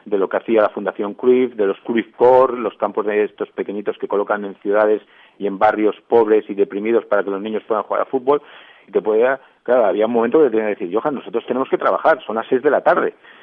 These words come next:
"Ah, no, no hay prisa, no hay prisa". Entonces, yo estaba en Pekín y recuerdo que David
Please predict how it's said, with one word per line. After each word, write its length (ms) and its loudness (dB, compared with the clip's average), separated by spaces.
"Ah, 260 2
no, 220 4
no 100 2
hay 80 4
prisa, 280 -2
no 60 0
hay 80 0
prisa". 360 -10
Entonces, 360 -2
yo 200 2
estaba 280 2
en 80 -2
Pekín 480 -2
y 40 -10
recuerdo 380 4
que 80 4
David 240 2